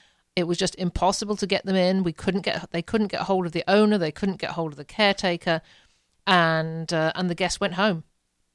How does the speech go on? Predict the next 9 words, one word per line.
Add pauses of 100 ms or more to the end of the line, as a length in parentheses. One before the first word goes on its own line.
(200)
And, (140)
and
that's
the
most
dreadful
thing
to
happen.